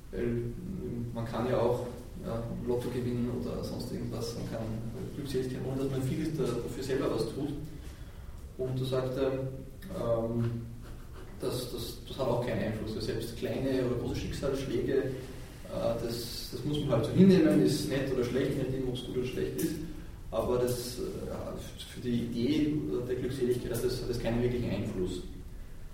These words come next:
Und wie es dann, äh, relativ zum Schluss, äh, schön heißt, ähm, selbst das, das starke, zufällige Leid, das muss aus vornehmer und großer Gesinnung, äh,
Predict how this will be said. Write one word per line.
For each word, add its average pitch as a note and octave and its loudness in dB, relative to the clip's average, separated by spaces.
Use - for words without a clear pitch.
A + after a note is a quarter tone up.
Und A#2 2
wie - -6
es - -8
dann, G#2+ -6
äh, G#2+ -4
relativ A2 -4
zum A#2+ -6
Schluss, C3 -2
äh, B2+ -4
schön B2 -2
heißt, A#2 2
ähm, - 6
selbst C3+ 4
das, - -2
das - 0
starke, C3 4
zufällige C#3 4
Leid, D3 6
das B2+ -6
muss C3+ 0
aus B2 4
vornehmer C3+ 4
und B2 6
großer C#3+ 4
Gesinnung, C#3 2
äh, A#2 0